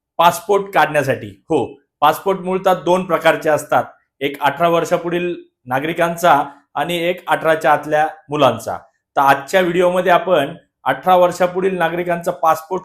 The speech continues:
काढण्यासाठी काय काय कागदपत्र लागतात आणि कशा पद्धतीने तो काढला जातो याची माहिती देणार आहोत. तत्पूर्वी आपण आपलं हक्काचं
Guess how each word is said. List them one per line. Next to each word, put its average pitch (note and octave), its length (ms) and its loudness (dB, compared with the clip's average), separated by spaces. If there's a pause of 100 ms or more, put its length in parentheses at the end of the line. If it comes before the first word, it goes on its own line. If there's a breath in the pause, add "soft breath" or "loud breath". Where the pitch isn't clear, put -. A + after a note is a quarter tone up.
(100)
काढण्यासाठी D#3 760 0 (380 soft breath)
काय C3+ 160 2
काय F#3+ 220 4
कागदपत्र F3+ 680 0
लागतात F3 540 2
आणि C#3 180 -12 (100)
कशा D#3 220 -2
पद्धतीने F3 600 -4
तो F3 160 -6
काढला E3+ 380 2
जातो D3 280 0 (340 soft breath)
याची D#3 600 -4
माहिती D3+ 480 0
देणार F3 280 0
आहोत. C#3+ 300 4 (320 soft breath)
तत्पूर्वी F#3+ 720 -2
आपण F3 300 2
आपलं E3+ 240 0
हक्काचं D3 580 2